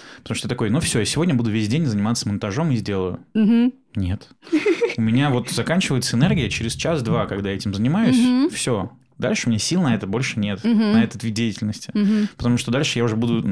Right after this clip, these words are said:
Speaker 1: делать это всё на вообще отвали, и, типа, ну, не хочется так делать, да, хочется делать хорошо.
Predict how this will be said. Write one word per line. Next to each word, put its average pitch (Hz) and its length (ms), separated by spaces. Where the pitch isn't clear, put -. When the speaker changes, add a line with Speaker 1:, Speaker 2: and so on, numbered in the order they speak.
Speaker 1:
делать 110 340
это 107 120
всё - 160
на 101 280
вообще - 360
отвали, 117 380
и, 104 400
типа, - 580
ну, 98 300
не 113 100
хочется - 360
так 98 140
делать, 95 200
да, - 80
хочется 120 300
делать 104 140
хорошо. 220 420